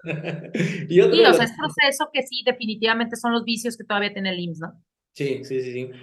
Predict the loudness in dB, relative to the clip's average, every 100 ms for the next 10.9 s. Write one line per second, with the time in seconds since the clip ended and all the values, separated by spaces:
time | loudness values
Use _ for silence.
0 | -20 _ -8 -8 -6 -2 0 -2 -4 -6
1 | -2 0 2 2 0 0 -2 -2 -2 -2
2 | -2 -2 -2 0 2 2 0 -4 -6 -4
3 | -6 -4 -4 -4 -2 -2 -2 -2 0 0
4 | 0 -4 -6 -8 -10 -10 -8 -6 -2 0
5 | 0 -2 -4 -6 -4 -6 -8 -6 -6 -8
6 | -14 -18 -20 -20 _ _ _ -4 2 4
7 | 4 2 4 4 2 0 -2 -2 -4 -2
8 | -2 0 0 -2 -2 -4 -4 -4 -4 -8
9 | -2 -2 -2 -4 -14 _ _ -2 0 0
10 | -2 0 0 2 2 0 0 2